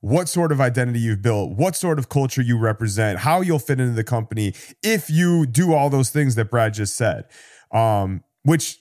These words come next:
brings me into the, the next thing I was gonna say is, you know, one of the things that you can do right now is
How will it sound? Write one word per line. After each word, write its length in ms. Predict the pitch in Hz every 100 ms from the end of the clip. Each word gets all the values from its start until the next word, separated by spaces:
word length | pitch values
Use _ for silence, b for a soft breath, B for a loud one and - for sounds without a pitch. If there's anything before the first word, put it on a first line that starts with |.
| -
brings 360 | 127 175 170
me 160 | 147 156
into 280 | 147 147 143
the, 220 | 127 120
the 120 | 123 127
next 240 | 139 -
thing 120 | 135
I 40 | 123
was 100 | 110
gonna 160 | 117
say 300 | 107 156 143
is, 240 | 117 110 123
you 60 |
know, 120 | 123
one 180 | 113 139
of 60 | 156
the 80 | 120
things 240 | 139 127
that 60 | 120
you 120 | 131
can 160 | 120
do 200 | 92 147
right 240 | 160 107 95
now 300 | 104 98 101
is 220 | 101